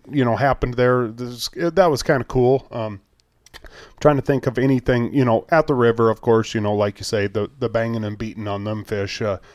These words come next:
that's just a little bit different. But I can't say,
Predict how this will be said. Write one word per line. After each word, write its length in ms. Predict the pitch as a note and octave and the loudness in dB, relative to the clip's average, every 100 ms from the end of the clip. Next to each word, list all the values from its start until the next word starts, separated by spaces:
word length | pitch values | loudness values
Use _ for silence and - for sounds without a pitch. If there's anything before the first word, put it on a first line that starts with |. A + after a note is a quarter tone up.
| _ _ | _ _
that's 180 | - A2 | -4 -4
just 220 | - A2+ B2 | -2 -4 -2
a 20 | |
little 180 | A#2 G#2+ | -4 -2
bit 180 | A2+ | -4
different. 320 | A#2 A#2+ C3+ A#2+ | -2 -4 -4 -6
But 120 | A2+ _ _ _ - | -8 _ _ _ -12
I 40 | |
can't 280 | - B3 F#3+ | -4 -4 -2
say, 380 | - E3+ D3+ | 2 4 4